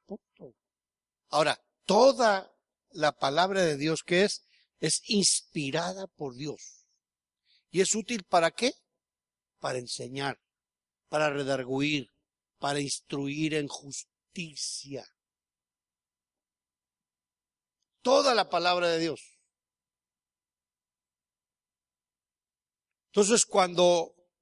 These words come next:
cuando Dios está hablando aquí co-, por medio de Moisés, ¿sí?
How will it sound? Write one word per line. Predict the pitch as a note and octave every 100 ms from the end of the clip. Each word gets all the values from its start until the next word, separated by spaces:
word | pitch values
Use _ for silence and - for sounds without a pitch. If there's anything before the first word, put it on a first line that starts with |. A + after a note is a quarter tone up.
| _ _ -
cuando | F3+ F3+ A3
Dios | C#4 B3+
está | - C4
hablando | C4+ C4 A#3+
aquí | - C4 B3+ -
co-, | G#3+ -
por | F3 F3+
medio | G3 A#3+ B3+
de | A3
Moisés, | F#3 E3 - A3 G3+ G3+ - - _ _ _ _ _ -
¿sí? | - G#3 B3